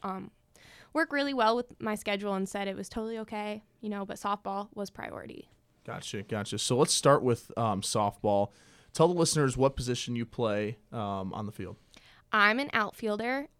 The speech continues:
Speaker 1: I have been playing right field at Hillsdale College. Um, but yeah, anywhere in the outfield.
Speaker 2: Anywhere, really? So, uh, have you ever played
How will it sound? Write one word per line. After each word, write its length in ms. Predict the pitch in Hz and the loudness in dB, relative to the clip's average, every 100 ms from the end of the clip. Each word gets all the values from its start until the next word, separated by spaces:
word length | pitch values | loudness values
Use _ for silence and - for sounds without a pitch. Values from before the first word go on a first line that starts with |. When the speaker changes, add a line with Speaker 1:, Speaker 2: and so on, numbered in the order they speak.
| _ - | _ -4
Speaker 1:
I 560 | 208 208 208 202 202 196 | -2 0 0 -2 -4 -6
have 220 | 220 214 | -6 -6
been 160 | 208 208 | -4 -4
playing 280 | 214 214 | -4 -4
right 200 | 208 202 | -4 -6
field 260 | - 220 220 | -6 -6 -6
at 100 | 214 | -6
Hillsdale 340 | 220 214 233 | -8 -10 -12
College. 560 | 233 226 220 247 247 - _ - - - _ - | -10 -6 -6 -6 -10 -18 _ -20 -20 -20 _ -4
Um, 360 | 202 196 202 208 | -2 -2 -4 -6
but 140 | 214 | -6
yeah, 220 | 220 214 - | -4 -6 -6
anywhere 280 | 240 233 226 | -6 -4 -4
in 80 | |
the 120 | 226 226 | -6 -8
outfield. 360 | 220 208 202 - | -8 -8 -8 -4
Speaker 2:
Anywhere, 340 | 139 131 127 123 | 0 2 4 4
really? 300 | 120 127 123 | 4 4 2
So, 220 | - 117 123 | 0 -2 -4
uh, 80 | - | -6
have 140 | 139 123 | -4 0
you 120 | 123 | 0
ever 180 | 127 131 | 0 -2
played 580 | 123 - 117 123 139 | -2 0 2 4 2